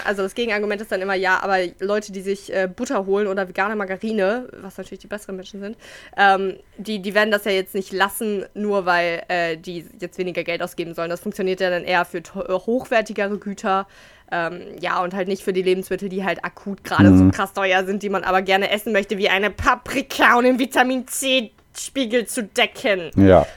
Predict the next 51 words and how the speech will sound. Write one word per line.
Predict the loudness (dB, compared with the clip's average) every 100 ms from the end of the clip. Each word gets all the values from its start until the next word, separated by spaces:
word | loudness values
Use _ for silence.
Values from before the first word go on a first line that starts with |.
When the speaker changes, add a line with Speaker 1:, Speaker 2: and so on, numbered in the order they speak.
| -12
Speaker 1:
Okay, | -12 -8
ich | -2
Speaker 2:
Ist | 2
Speaker 1:
weiß | 4
Speaker 2:
sie |
so | 6
Speaker 1:
nicht, | 8
Speaker 2:
teuer | 10
Speaker 1:
worüber | 10 10
Speaker 2:
geworden? | 6 6
Speaker 1:
ich |
Speaker 2:
Ich | 2
guck | 4
Speaker 1:
geredet | 4
Speaker 2:
gar | 4
nicht | 2
auf | 0
Preise. | 4 4 2 -6 -20 -20 -16 -2
Speaker 1:
Boah, | -2 2
Alter, | 2 4
Speaker 2:
Ich | 6
muss | 6
jetzt | 6 4
echt | 4
Speaker 1:
Paprika. | 4
Und | 6
Speaker 2:
zugeben. | 4 4
Speaker 1:
Tomaten | 4 4 2 -2
auch | -2 0
mega. | -2 0 -2 -2
Also | -4
ich | -4
glaub, | -4 -6 -6
Paprika | -6 -6 -8 -8
geht | -10 -16
jetzt | -14
irgendwie | -10 -6 -4
wieder. | -4 -6 -12 -16 -4
Aber | 0 4 4
ich, | 0 -8
ich | -8 -4
wollte | -6
so, | -2 -2 2
Speaker 2:
Hm, | 0
Speaker 1:
so | 2
Speaker 2:
krass. | 2 0 -2 -20 -12
Speaker 1:
eine | -8 -4
Packung | -2 -2 -4 -6
Cherry-Tomaten | -2 0 0 -2 -2 -2 -2 -6
holen | -4 -4 -6
für, | -6 -6 -4 -6